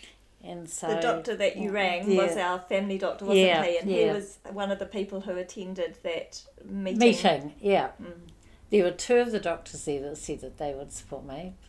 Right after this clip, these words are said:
Speaker 1: Bill Reader was the other one. Yeah.
Speaker 2: Awesome.
Speaker 1: And so we'd left it as long as we possibly could to go into the hospital. <laughs>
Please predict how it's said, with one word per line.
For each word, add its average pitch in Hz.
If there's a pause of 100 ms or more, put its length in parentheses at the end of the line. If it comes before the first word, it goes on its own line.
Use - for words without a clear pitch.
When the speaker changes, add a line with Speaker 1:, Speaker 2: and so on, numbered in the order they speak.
(380)
Speaker 1:
Bill 160
Reader 151
was 170
the -
other -
one. 214 (360)
Yeah. 240 (200)
Speaker 2:
Awesome. 202 (400)
Speaker 1:
And 220
so 214 (1300)
we'd 226
left 269
it 233
as 202
long 233
as 220
we 208
possibly 196
could 190
to 170 (200)
go 185
into 185
the 170
hospital. 170
<laughs> -